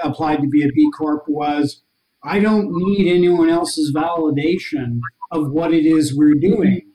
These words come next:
We already have a mission that's right. We already have a, a, uh, a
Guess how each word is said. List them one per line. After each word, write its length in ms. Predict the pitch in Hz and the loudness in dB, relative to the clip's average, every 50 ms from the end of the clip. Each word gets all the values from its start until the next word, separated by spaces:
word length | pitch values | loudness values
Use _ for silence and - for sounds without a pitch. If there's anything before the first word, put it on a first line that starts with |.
| _ _ - - _ _ _ | _ _ -20 -20 _ _ _
We 220 | - 151 185 202 208 | -2 0 2 2 2
already 720 | - - - - - 320 311 370 392 403 392 349 330 302 285 269 254 - - | 2 2 0 -2 -2 -2 -2 -2 -2 -2 0 2 4 4 4 2 0 -4 -6
have 260 | - - 175 160 151 147 | -6 -4 -2 -2 0 0
a 100 | 151 151 | 0 2
mission 680 | 147 151 165 180 190 - - - - 131 127 123 120 117 - _ _ _ _ _ | 2 2 0 -2 -4 -4 -6 -4 -2 0 -2 -2 -4 -8 -14 _ _ _ _ _
that's 300 | 156 160 156 151 - 143 | -6 -4 -4 -6 -6 -6
right. 380 | 135 139 147 143 143 143 151 151 | -4 -4 -2 -2 0 0 0 2
We 100 | 151 151 | 2 0
already 340 | 160 160 170 170 170 165 143 | 0 0 -2 -2 0 0 0
have 340 | 135 147 151 151 151 139 135 | 0 0 0 0 0 -2 -2
a, 320 | 143 139 139 139 131 127 - _ _ _ _ _ | -2 -2 0 0 -2 -2 -6 _ _ _ _ _
a, 160 | 165 156 151 151 143 143 - - _ _ _ _ _ - - | 0 2 2 2 2 -2 -4 -10 _ _ _ _ _ -16 -10
uh, 260 | 139 139 135 139 151 156 | -8 -6 -6 -6 -6 -8
a 120 | 160 131 | -8 -10